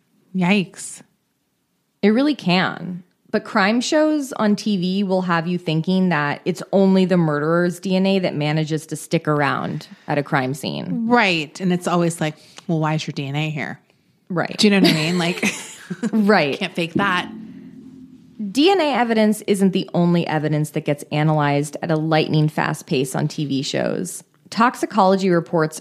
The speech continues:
Speaker 2: also take longer than is portrayed on screen.
Speaker 1: Those take forever.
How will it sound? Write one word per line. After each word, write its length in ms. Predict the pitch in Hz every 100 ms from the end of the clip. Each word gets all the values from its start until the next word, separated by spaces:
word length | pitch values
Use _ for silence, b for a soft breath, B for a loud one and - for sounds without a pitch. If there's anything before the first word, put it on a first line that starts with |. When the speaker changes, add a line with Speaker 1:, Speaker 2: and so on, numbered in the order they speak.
| -
Speaker 2:
also 300 | 180 170 180
take 300 | 180 175 156
longer 360 | 147 143 143 135
than 140 | 139
is 140 | 143 143
portrayed 760 | - 151 - 143 131 127 139 - -
on 160 | 147
screen. 500 | 151 - 139 - - 202 b b b b b b
Speaker 1:
Those 220 | 190 240
take 220 | - 240
forever. 720 | - 220 185 294 240 147 131